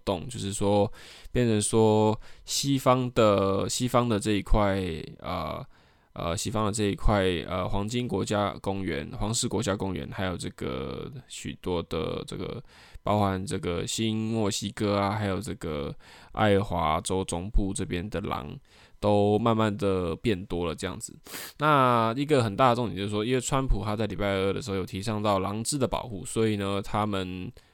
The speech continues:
呃，这个对于科罗拉多州的人来说是一件非常重要的事情，因为他们这里面好像有组织一个类似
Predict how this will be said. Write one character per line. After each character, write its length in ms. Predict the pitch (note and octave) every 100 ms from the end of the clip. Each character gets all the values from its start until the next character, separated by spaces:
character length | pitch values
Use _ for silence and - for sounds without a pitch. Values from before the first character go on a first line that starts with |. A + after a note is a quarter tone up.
| _
呃， 240 | - E2 E2
这 120 | G#2+
个 320 | G2+ F2+ D#2 -
对 160 | C#3+ A2+
于 120 | G2+
科 360 | - - C#3+ G2
罗 260 | F2+ F#2
拉 260 | F#2 F#2+ G2
多 300 | - F#2+ F#2+
州 280 | - G2+ F#2+
的 120 | F#2+
人 260 | E2+ D2 D2
来 160 | C#2 -
说 220 | - F#2+
是 340 | G#2 F#2+ D#2+
一 60 | -
件 180 | G2 G2+
非 100 | F#2+
常 120 | D2+
重 120 | E2
要 60 | D2+
的 80 |
事 140 | - -
情， 160 | -
因 60 | A2+
为 100 | D3+
他 240 | D#3 D3
们 360 | C#3+ G#2 F2+ G2 -
这 160 | B2+
里 80 | G#2
面 160 | G2 G2
好 80 |
像 120 | F2+ F#2
有 100 | F2
组 160 | -
织 160 | E2+ G2
一 60 |
个 120 | - F2+
类 180 | G#2+
似 340 | G#2+ - A2+